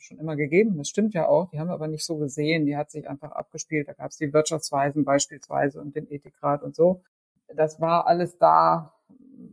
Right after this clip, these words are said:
auf, auf relativ einem Niveau. Heute ist das tatsächlich so, das geht ja bis in die Kommunen rein. In meiner Erfahrung, dass da immer mehr Austausch ist zwischen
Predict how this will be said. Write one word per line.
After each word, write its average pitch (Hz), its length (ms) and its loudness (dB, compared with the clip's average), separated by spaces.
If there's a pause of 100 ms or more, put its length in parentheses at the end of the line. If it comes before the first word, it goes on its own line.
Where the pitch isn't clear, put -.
(180)
auf, - 200 -18
auf - 240 -6 (300)
relativ 180 560 2
einem 208 320 4
Niveau. 190 440 2
Heute 190 340 2
ist - 200 -8
das 185 120 -6
tatsächlich 180 500 -4
so, 180 160 0
das 170 200 -4
geht 180 140 -10
ja 175 80 0
bis 190 280 0
in 190 200 -4
die 180 120 -2
Kommunen 185 580 -2
rein. 156 540 -2
In 160 100 -6
meiner 160 260 0
Erfahrung, 175 600 -2
dass 156 140 -8
da - 80 -8
immer 190 280 -4
mehr 175 480 0
Austausch 175 480 0
ist 175 300 -10
zwischen 196 520 -6